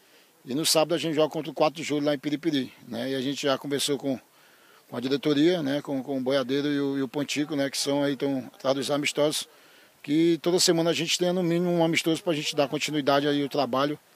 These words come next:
e ver alguns atletas aí que tão chegando. Estamos esperando a espinha dorsal, como a gente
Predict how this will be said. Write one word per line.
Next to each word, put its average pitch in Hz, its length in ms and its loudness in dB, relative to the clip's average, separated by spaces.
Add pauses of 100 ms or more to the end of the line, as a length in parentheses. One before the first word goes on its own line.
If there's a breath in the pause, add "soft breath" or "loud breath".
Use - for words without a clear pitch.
(500 soft breath)
e 143 140 -4
ver 151 120 4
alguns 151 300 4
atletas 147 460 6
aí 147 180 4
que 123 80 -10
tão 156 160 -4
chegando. 143 720 -2 (540)
Estamos - 340 -4
esperando 151 340 2
a 156 80 -4
espinha 147 280 -2
dorsal, 143 340 4
como 143 220 -2
a - 20 0
gente 135 340 -4